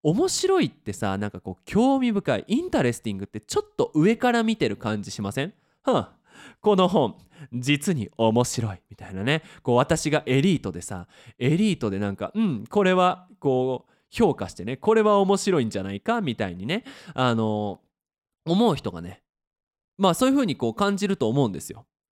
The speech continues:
その面白いっていう言葉がね。ただ、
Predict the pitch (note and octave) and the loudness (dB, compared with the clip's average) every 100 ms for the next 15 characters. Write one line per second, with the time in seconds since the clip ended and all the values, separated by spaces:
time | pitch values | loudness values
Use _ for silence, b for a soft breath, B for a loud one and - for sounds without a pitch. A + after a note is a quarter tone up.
0 | _ - A#2 G#2 B2 B2 - A#2+ G#2+ - | _ -2 -2 0 0 0 0 0 0 -6
1 | G2 C#3 C#3+ A2+ E2 C3 B3 _ _ _ | -6 -2 0 0 -4 -10 -10 _ _ _
2 | _ _ _ A#3 G3+ F#3 E3 B | _ _ _ 0 2 4 2 B